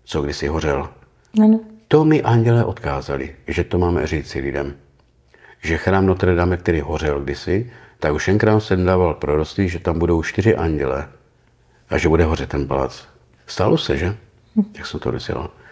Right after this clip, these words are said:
Speaker 1: A sám teďka vidím, že on vlastně úplně celý spadne. Nemá
Speaker 2: Je-
Speaker 1: tu byt. Je tam temnota, nemá tu byt.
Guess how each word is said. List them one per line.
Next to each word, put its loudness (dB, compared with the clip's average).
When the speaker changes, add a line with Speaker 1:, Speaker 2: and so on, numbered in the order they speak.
Speaker 1:
A 0
sám 2
teďka 0
vidím, 2
že 4
on 4
vlastně -2
úplně -4
celý -8
spadne. -8
Nemá 2
Speaker 2:
Je- -10
Speaker 1:
tu -12
byt. -10
Je 0
tam 2
temnota, 0
nemá -2
tu -14
byt. -12